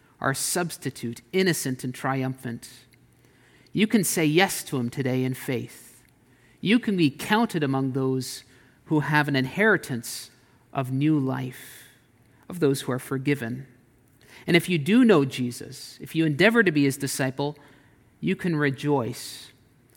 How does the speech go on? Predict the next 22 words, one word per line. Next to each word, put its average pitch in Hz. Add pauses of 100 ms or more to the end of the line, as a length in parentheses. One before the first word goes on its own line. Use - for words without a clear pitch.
(220)
His 214
death 135
has 135
brought 139
you 143
new 160
life 131
and 131
peace. - (800)
You 170
are 156
secure 123 (720)
because 131
of 123
what 131
our 135
faithful 151
servant 131
has 127
done 123
for 123
us. -